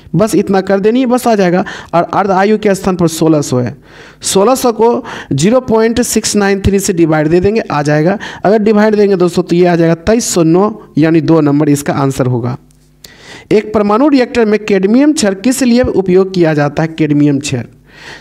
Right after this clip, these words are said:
तो याद रखिए, न्यूट्रॉन को आवेशित करने के लिए प्रयोग किया जाता है दोस्तों कैडमियम का क्षार। एटम बम आधारित है किस पर? एटम बम आधारित है दोस्तों परमाणु विखंडन पर, परमाणु विखंडन पर यह आधारित होता है एटम बम।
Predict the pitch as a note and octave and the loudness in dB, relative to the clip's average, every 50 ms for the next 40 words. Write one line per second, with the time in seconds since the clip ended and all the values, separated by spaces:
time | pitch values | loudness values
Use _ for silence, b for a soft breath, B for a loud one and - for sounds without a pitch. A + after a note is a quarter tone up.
0 | B B D3 D3 E3 D#3+ D#3+ D#3+ E3 D#3+ F3+ F3 F3 - A3+ C4 D4 C#4+ C4+ B3 | B B 0 2 2 2 2 2 2 2 2 0 0 0 0 0 0 0 0 0
1 | G#3+ F#3+ F#3+ F#3 G3 A3 - - G#3 F#3+ G3+ A#3 A3+ - A3 G3 G3 G3+ G3 F#3 | 0 2 0 0 -2 -2 -2 0 0 0 0 0 0 0 0 2 2 2 2 2
2 | E3+ F3 F3+ F3 - - E3+ D#3+ D#3 D#3 D3+ D3+ C#3+ C#3+ C#3 - F3 - - D#3 | 2 2 2 0 0 0 0 2 2 0 0 0 0 0 0 -2 -4 -2 -2 -2
3 | D3 C#3+ C#3+ D3 C#3+ C3+ B2+ C3+ B2+ - - C#3 B2 - - B B B B B | 0 2 2 2 0 0 -2 -4 -6 -6 -4 -6 -6 -6 -10 B B B B B
4 | B B B - - F#3+ F#3+ A3 C#4+ D4 C#4 C4 B3+ G3+ - - F#3+ F#3 F#3 F#3+ | B B B -2 -2 0 0 0 0 0 2 2 0 0 0 -2 -2 0 0 0
5 | G#3+ A3+ F#3+ F#3+ E3 - - F#3 F3+ F#3+ - - - - - - B B B B | 0 0 0 -2 -2 -2 -2 -4 -4 -4 -6 -8 -8 -8 -12 -20 B B B B
6 | B B B B D3+ E3 E3 A3 B3 C#4 C4+ C4 B3+ A#3+ A3+ A3+ A3+ A#3 A#3 A3 | B B B B -2 -2 0 0 0 2 2 2 2 2 2 2 2 2 0 0
7 | A3 G#3 G3 F3+ F3 E3+ F3 - F#3 F#3 F#3 F#3+ F3+ F3+ F3+ F3+ G#3 A3+ G3 E3 | 0 0 0 2 0 0 0 0 -2 0 0 0 0 0 0 0 0 0 0 0
8 | E3 D#3+ D#3+ D#3+ D3+ D3 D3 C#3 C#3 - - - - - - D#3 D#3+ F3 G3 A#3+ | 0 0 0 -2 0 0 -2 -2 -4 -6 -8 -10 -8 -6 -4 -2 0 0 0 0
9 | C4 A3+ G3 F#3 F#3+ F#3+ F#3+ G3 A#3 A#3+ A3 G#3 F#3+ F#3+ - - D3+ D3 D#3 D#3 | 0 0 -2 -2 -2 -2 0 0 0 -2 0 0 0 0 0 0 -2 0 0 0
10 | E3 D#3+ D#3+ D#3 D3+ D#3+ D#3+ - - C#3 C3 - C3+ B2+ A#2 B2 A#2 G#2 | 0 2 0 0 0 -2 -4 -2 -4 -4 -2 -2 -2 -2 -2 -2 -4 -6